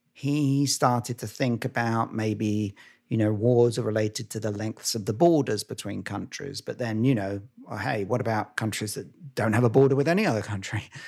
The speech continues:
Or, you know, wh-, how do I even measure the border length? And he got off into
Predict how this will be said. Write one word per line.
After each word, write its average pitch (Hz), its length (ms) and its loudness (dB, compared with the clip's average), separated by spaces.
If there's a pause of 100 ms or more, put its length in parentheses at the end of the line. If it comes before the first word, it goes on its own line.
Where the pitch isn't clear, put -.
(260)
Or, 127 460 2 (220)
you 135 100 -2
know, 113 340 0
wh-, - 160 -2
how - 200 2
do 151 80 4
I 147 60 6
even 139 260 4
measure 123 200 2
the 117 120 2
border 127 340 2
length? 98 380 -8
And 104 120 -6
he 110 80 -2
got 110 160 -6
off 107 200 -8
into 107 200 -8